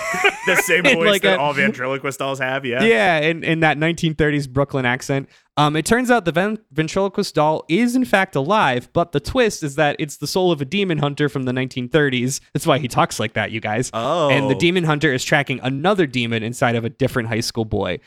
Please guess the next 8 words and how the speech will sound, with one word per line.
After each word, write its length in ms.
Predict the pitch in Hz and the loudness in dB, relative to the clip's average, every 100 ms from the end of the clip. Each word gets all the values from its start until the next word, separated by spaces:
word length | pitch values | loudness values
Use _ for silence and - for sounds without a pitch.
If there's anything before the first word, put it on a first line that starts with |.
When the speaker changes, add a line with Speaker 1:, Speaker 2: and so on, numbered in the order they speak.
| _ _ | _ _
Speaker 2:
Um, 200 | 131 127 | 0 2
this 200 | 147 165 | 2 2
is 100 | 151 | 2
the 140 | 151 | 2
ventriloquist 640 | 127 135 - 131 127 127 - | 2 0 2 0 0 -4 -2
doll, 360 | 110 98 110 - | 0 0 -2 -4
Sal, 500 | - 160 139 107 107 | 0 2 2 0 0
or 220 | 110 | -2